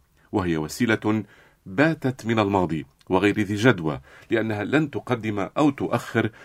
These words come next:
في مسار انطلاق عجلة الإنقاذ وإعادة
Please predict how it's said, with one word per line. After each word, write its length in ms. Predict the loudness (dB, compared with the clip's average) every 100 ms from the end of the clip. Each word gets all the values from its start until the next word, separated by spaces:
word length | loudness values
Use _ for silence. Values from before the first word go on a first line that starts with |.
| -20 -10
في 200 | -2 0
مسار 380 | 0 0 0 0
انطلاق 460 | -2 0 0 0
عجلة 420 | -2 0 0 -2 -2
الإنقاذ 540 | -6 -6 0 0 0 -6 -18 -18 0
وإعادة 560 | 2 2 2 2 0